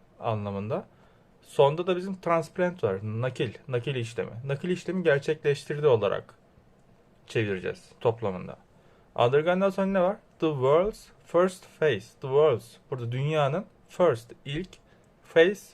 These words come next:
yüz and double hand ve çift el. Yani iki elinde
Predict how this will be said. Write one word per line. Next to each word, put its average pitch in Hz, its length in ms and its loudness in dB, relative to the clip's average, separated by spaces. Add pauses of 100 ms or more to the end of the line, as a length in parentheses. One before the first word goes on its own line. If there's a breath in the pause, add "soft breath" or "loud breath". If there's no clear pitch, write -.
(140)
yüz 156 500 -4 (380)
and 190 220 0 (100)
double 160 400 4
hand 98 200 -4 (140)
ve 170 260 -4
çift 185 400 -6
el. 95 200 0 (120)
Yani 127 260 0
iki 147 300 -6
elinde 127 460 -2